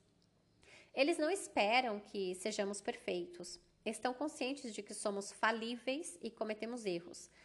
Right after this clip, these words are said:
Mas eles têm, de fato, um problema quando nos veem nos comportando de uma forma que não é coerente com o que sabemos ser correto.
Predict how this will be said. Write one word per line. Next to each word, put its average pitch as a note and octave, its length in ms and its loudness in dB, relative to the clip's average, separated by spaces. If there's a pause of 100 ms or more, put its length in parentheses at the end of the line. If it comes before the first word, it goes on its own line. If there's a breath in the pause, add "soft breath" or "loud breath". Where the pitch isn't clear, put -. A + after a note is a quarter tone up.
(320 soft breath)
Mas A3 640 4
eles A3+ 300 0
têm, A#3+ 340 2
de C#4+ 140 -2
fato, G#3+ 640 6
um A#3+ 60 0
problema G#3 640 2
quando G3+ 400 0
nos G#3+ 240 -4
veem G3 340 2
nos A#3 240 -4
comportando B3 800 2
de G#3+ 80 -4
uma G#3 140 2
forma G#3+ 320 2
que G#3+ 160 -2
não A3 600 2
é G#3+ 160 6
coerente G#3+ 1300 2 (340)
com A3 280 6
o C4 60 -2
que G3+ 200 -2
sabemos G#3+ 960 4
ser - 440 -4
correto. C4+ 680 0